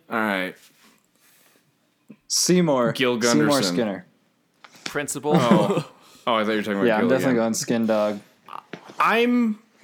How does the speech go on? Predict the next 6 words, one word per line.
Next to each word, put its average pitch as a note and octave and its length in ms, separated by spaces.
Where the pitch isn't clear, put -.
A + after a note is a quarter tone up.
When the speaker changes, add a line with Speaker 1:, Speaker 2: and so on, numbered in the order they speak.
Speaker 1:
I'm F#3+ 220
picking F3+ 320
Gil A2+ 360
because G#2+ 440
Gil G#2 380
is F#2 720